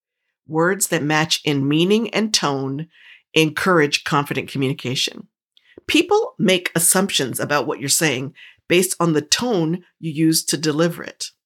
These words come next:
If it's an upbeat message, keep your tone of voice upbeat to ensure that you're sending a congruent nonverbal message. If you're speaking in a very positive tone, but you're delivering a tough message,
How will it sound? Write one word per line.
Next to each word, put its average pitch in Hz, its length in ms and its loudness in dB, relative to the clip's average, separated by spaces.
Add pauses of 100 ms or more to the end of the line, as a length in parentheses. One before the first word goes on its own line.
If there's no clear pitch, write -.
(720)
If 196 140 2
it's 262 180 0
an 240 220 2
upbeat 240 380 0
message, 151 440 -2
keep 254 240 -6
your 254 140 -2
tone 226 260 0
of 220 120 2
voice 226 320 0
upbeat - 580 -6 (460)
to - 100 0
ensure 180 340 2
that 190 200 -2
you're 165 100 0
sending 156 560 0 (180)
a 156 80 0
congruent 156 720 0 (220)
nonverbal 147 680 0
message. - 720 -6 (1600)
If 175 140 0
you're 165 160 2
speaking 302 480 0
in 190 80 4
a 156 80 2
very 196 240 4
positive 185 420 -2
tone, 151 380 -2 (220)
but 156 180 -2
you're 165 80 0
delivering 165 480 0
a 139 100 -4
tough 190 260 -2
message, - 720 0